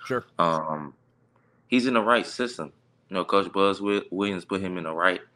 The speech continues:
Speaker 1: Mm.
Speaker 2: position, the right spots to, to put him in position to score the basketball.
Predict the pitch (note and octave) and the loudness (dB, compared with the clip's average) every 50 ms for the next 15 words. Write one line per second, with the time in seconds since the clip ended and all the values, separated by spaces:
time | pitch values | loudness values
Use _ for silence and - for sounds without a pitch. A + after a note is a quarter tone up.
0 | _ _ A#2+ A#2+ A#2 A2 G2+ F2 - - F2+ D#2+ D#2 F#2 F#2 F2+ - F#2 F2 E2 | _ _ -10 -10 -8 -10 -10 -8 -4 -2 -2 -2 -2 -2 -4 -4 -4 -6 -8 -8
1 | D#2+ D2 E2 F2+ F2+ - - - - - F#2 F#2 F2+ - - - - - D#2 B1+ | -4 -2 0 0 0 0 -2 -6 -2 2 4 4 4 2 -2 -6 -8 -8 -8 -8
2 | - - - - - - G2+ G2 G2 F2 F2+ F2 E2+ - - E2+ D2 F2+ F#2+ F2+ | -8 -10 -10 -8 -6 -4 -4 -2 -2 -4 -4 -6 -8 -6 -6 -6 -2 -2 -2 -4
3 | - - - - G#2+ G#2 - - - F#2+ F#2 E2 D2+ D#2+ F2+ F2+ F2+ - - - | -4 -8 -6 -2 -2 -2 -2 -2 -2 0 0 0 2 4 4 4 4 2 -2 -10
4 | _ _ - - - _ | _ _ -16 -16 -16 _